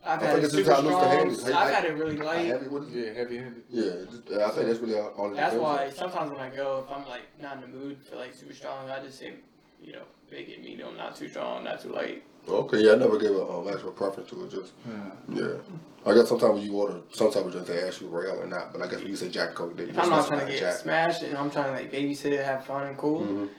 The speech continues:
Speaker 1: I get it. I'll get it stronger.
Speaker 2: Strong.
Speaker 1: But if I'm trying to get lit and, like, survive throughout the night, I'll get a little
Speaker 2: Survive.
Speaker 1: weaker because I'm not trying to, you know,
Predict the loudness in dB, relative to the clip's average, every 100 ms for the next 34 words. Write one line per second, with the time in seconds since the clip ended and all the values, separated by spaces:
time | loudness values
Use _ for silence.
0 | -10 -4 -4 -2 -4 -4 -6 -2 0 0
1 | 0 -4 -6 -8 -2 0 0 0 -2 -4
2 | -4 -6 -4 -4 -4 -6 -6 -4 -4 -4
3 | -6 -4 -4 -6 -12 -20 -20 -20 -20 -20
4 | -20 -20 -20 -20 -20 -20 -20 -14 2 4
5 | 8 8 8 6 2 2 0 -2 -2 -6
6 | -12 -14 -12 -6 -4 -2 -2 -2 -2 -2
7 | -2 -2 -2 0 4 4 4 2 2 2
8 | 2 2 0 0